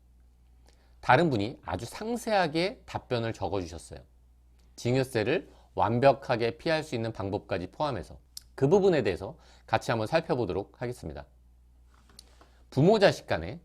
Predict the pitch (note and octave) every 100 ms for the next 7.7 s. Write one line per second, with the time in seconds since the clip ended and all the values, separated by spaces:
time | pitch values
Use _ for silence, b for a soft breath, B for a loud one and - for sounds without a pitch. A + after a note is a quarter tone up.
0 | _ _ - _ _ - B2 D#3+ G#3 B2
1 | A#2+ B2 F2 E2 C3 F2+ D2 F#2 B2+ C#3+
2 | - G3+ - G3+ F3+ D#3+ F#3+ G3+ - A2
3 | G#2 E2+ D2 C#2+ _ _ _ G#2 F2+ F2
4 | - E2 - _ b b b A#2+ C#3+ G3+
5 | G3+ D3 A#2+ A2+ F#2 - D#3+ F#2 - _
6 | _ _ - - B2+ A#2+ D3+ D3 A#2+ C#3+
7 | - A#2+ A#2+ F#2 E2+ A#2+ D2